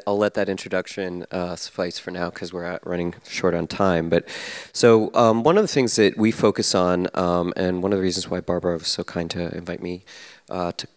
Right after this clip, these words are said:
talk on this panel is we have an exhibit which we call Undesign the Red Line. And we heard a little bit about this earlier, uh, this morning, uh, very well articulated. But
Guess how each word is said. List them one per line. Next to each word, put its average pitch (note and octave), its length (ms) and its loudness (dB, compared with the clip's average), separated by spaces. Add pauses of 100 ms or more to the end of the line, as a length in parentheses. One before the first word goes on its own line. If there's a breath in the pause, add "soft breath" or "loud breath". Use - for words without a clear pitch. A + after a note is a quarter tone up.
talk B2+ 240 -2
on B2+ 60 -6
this G2+ 120 -4
panel F2+ 340 -4
is F2 100 -10
we G2+ 100 0
have G#2 140 0
an F#2+ 120 -2
exhibit F2+ 480 -2
which - 220 -10
we - 60 -10
call F#2 300 -2
Undesign F#2 380 -2
the F#2 80 -4
Red F2 220 -2
Line. F2+ 320 -6
And G2 120 -2
we A2 80 -2
heard D3+ 220 2
a D3+ 60 4
little A2 220 -2
bit G2 120 0
about F2+ 280 -2
this - 260 -4
earlier, F#2+ 540 2 (360 loud breath)
uh, F2+ 200 0
this - 280 -2
morning, G2 560 0
uh, F2 320 0
very G2 240 0
well F2+ 200 2
articulated. F2+ 760 0
But - 280 -2